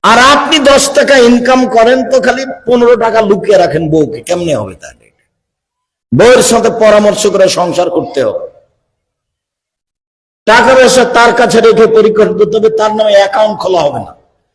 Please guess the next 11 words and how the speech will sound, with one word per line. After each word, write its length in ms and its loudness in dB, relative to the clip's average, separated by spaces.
অ্যাকাউন্ট 520 2
খুললে 320 4
কিছুদিন 460 -2
পরে 180 0
টাকাটি 540 -2
নিয়ে 140 0
পালিয়ে 360 0
যাবে 220 0
আর 100 -2
একজনের 340 -6
সাথে। 300 -14